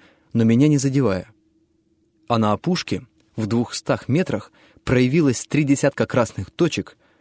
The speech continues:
причем некоторые остались на месте, а остальные разбегались, чтобы найти позицию,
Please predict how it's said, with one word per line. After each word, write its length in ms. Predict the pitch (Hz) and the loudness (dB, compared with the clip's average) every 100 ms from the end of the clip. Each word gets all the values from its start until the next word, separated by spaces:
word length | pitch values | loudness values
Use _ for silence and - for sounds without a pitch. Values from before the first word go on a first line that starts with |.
| _ | _
причем 340 | - 104 117 113 | -6 -2 2 4
некоторые 460 | 170 139 113 104 | 2 2 2 0
остались 460 | - - 117 101 - | 0 -2 0 0 0
на 100 | 104 | 2
месте, 460 | 139 165 - - - _ - | 2 0 -4 -8 -10 _ -2
а 100 | 110 | -2
остальные 420 | - 120 151 170 | 0 2 4 4
разбегались, 640 | 160 151 147 123 101 - _ | 2 0 2 2 0 -6 _
чтобы 280 | - - 107 | -10 -2 2
найти 260 | 110 110 - | 2 0 -2
позицию, 580 | 104 127 180 - 98 | -2 0 -2 -2 -4